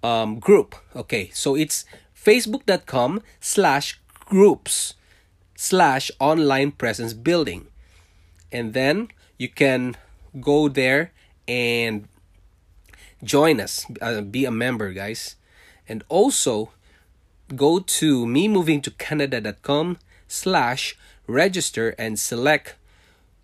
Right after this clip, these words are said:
there are two options, M M two C or O P B. M M two C is for all, everything about Canada. O P B is the online presence building. So select O P B and then you can join us.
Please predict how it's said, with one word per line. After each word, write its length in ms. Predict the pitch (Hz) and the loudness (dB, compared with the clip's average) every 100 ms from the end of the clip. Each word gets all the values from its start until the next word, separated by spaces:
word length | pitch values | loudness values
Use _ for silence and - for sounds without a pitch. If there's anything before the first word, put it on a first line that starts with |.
| - | -6
there 120 | 127 | -4
are 40 | |
two 200 | - 214 | 0 0
options, 480 | 190 - 101 - - - | 0 -2 -10 -10 -14 -6
M 140 | 123 | 0
M 100 | 147 | 0
two 180 | 147 175 | 2 0
C 340 | 147 202 214 - | 2 2 0 -2
or 380 | 123 120 127 147 _ _ _ | -2 -2 -2 -4 _ _ _
O 140 | 127 135 | -2 0
P 160 | 139 | 0
B. 240 | 123 120 101 | -2 -2 -4
M 120 | 127 | -2
M 100 | 147 | 0
two 120 | 160 | 0
C 140 | 147 | 0
is 100 | 147 | -2
for 240 | - 123 - | -2 -6 -4
all, 240 | 139 147 - | 0 0 0
everything 360 | 143 139 139 | -2 0 -2
about 260 | 127 117 107 | -4 -6 -8
Canada. 400 | - 123 110 90 - - _ - | -8 -8 -8 -12 -16 -20 _ 0
O 140 | 170 | 2
P 180 | 190 214 | 4 2
B 220 | 185 196 | 2 -2
is 200 | 175 131 | -2 -6
the 100 | - | -4
online 300 | - 131 123 | -4 -4 -4
presence 320 | 107 113 - | -4 -6 -6
building. 260 | 110 139 123 | -2 -2 -2
So 140 | 104 | -6
select 480 | 107 - 120 147 165 - | -6 -6 -4 -4 -4 -2
O 120 | 170 | -2
P 200 | 180 208 | 0 0
B 300 | 127 123 196 _ _ - - _ | 0 -6 -8 _ _ -20 -20 _
and 220 | - 123 117 | -8 -6 -2
then 340 | 127 123 135 - _ | -2 -2 -6 -10 _
you 240 | 127 147 | 0 0
can 680 | 139 - 135 127 120 123 139 - - | 0 -2 0 0 0 -4 -8 -10 -12
join 300 | 117 123 110 | -4 -2 -2
us. 260 | 92 - | -6 -12